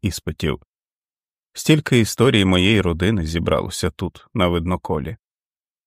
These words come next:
Це для тебе, певно, дуже важливе місце.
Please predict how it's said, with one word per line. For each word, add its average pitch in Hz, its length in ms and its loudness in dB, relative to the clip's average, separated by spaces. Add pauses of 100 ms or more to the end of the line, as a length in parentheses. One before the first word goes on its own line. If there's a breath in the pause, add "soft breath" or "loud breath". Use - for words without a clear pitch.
(300)
Це 165 320 4
для 165 180 2
тебе, 160 320 2
певно, 147 480 2
дуже 139 360 -4
важливе 92 480 0
місце. 90 460 -6